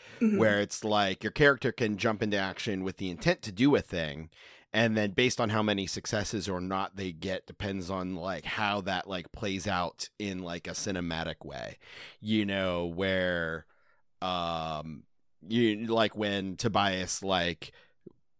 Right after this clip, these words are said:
Speaker 2: was trying to, like, drop water or drop, like, the, um, the thing on the,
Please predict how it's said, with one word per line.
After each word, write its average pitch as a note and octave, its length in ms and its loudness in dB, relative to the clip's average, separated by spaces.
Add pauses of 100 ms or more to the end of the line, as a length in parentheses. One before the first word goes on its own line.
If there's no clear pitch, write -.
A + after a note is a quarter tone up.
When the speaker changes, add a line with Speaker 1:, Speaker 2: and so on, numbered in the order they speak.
(140)
Speaker 2:
was A2 240 2
trying G2+ 320 0
to, G#2 120 -2
like, F2+ 200 -2
drop G2 340 2
water F2 720 0
or G#2 240 8
drop, G2 320 2
like, F#2 240 2
the, E2 680 0
um, D#2 640 -4 (840)
the D#2+ 360 0 (460)
thing G#2 400 4
on E2+ 440 -2
the, E2 160 -4